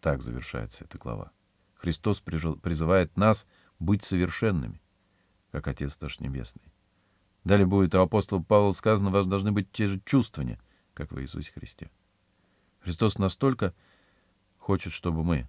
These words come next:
были с Ним, что Сам пришел в этот мир и Сам стал как человек, дабы возвести нас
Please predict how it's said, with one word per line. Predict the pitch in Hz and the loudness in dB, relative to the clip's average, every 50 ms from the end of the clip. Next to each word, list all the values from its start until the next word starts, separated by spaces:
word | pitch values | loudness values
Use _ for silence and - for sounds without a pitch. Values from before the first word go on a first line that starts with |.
| - _ _ _ _ _ _ | -12 _ _ _ _ _ _
были | - 76 82 78 78 | -8 -4 -2 -2 -2
с | 76 - - | -2 -4 -6
Ним, | 78 65 57 55 - _ _ _ _ _ _ _ _ _ _ _ | -6 -6 -6 -10 -14 _ _ _ _ _ _ _ _ _ _ _
что | - - - 78 | -20 -12 -10 -8
Сам | 76 - - 95 85 69 | -6 0 0 2 0 0
пришел | 62 - 73 - - 73 65 | -2 -8 -12 -12 -10 -10 -10
в | 62 | -10
этот | 62 - - - | -10 -12 -10 -6
мир | - 76 85 87 87 98 - _ _ _ _ _ _ | -2 0 0 0 0 -4 -12 _ _ _ _ _ _
и | - 78 | -10 -8
Сам | - - - 107 92 80 67 | -6 0 4 4 4 4 2
стал | - - 65 60 - | -2 -4 -6 -6 -6
как | - - 67 | -8 -10 -12
человек, | - - - 71 69 69 80 87 85 - - _ _ _ _ _ _ _ _ | -10 -8 -6 -4 -2 0 0 -2 -2 -4 -10 _ _ _ _ _ _ _ _
дабы | - 76 73 69 69 | -2 -2 -2 -2 -2
возвести | 65 69 71 64 65 73 73 - - - 104 90 71 - _ _ _ _ _ _ _ _ _ _ | -4 -6 -6 -4 -4 -4 -6 -6 -4 -2 -2 -2 -2 -4 _ _ _ _ _ _ _ _ _ _
нас | - - 73 80 87 85 - - | -6 -2 0 0 0 0 -2 -8